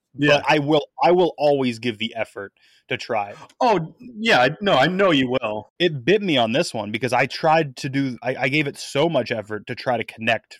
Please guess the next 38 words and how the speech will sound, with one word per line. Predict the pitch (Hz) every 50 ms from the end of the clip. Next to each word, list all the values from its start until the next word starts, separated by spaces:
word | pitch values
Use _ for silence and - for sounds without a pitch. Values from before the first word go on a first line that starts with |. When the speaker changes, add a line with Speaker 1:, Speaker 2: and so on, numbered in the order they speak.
| _ _ -
Speaker 2:
for | 123 113
your | 110 104 127 139 131
sake. | - - 113 98 98 - _
'Cause, | - 117 113
like, | 113 120
I | 127 117
was | 127 120 123
in | 185
my | 135 123
head, | 147
I | 143
was | 131 123
Speaker 1:
<laughs> |
Speaker 2:
like, | 117 107 - _ _ - _ _ _ _
I | _ _ _
was | 143 139
like, | 127
"Scott | - - 190 196 202
only | 196 196 190
listens | 185 180 151 156 127
to | 139
music | 147 131 117 113
he | 113 -
connects | - 165 202 202 - -
to. | - 196 190 190 190 185 180 - _ _ _ _
He | 139 131
had | 135 170 190
to | 208
have | 202 170
connected | - 175 170 156 156 147 139
to | 139
this. | 135 143 135 135 123 - - _ _ _ _ -
Where | 139 160 175
did | 170 160
he | 156
connect | - 147 135 127 117 -
to | 131 127
this?" | 123 123 120 110 -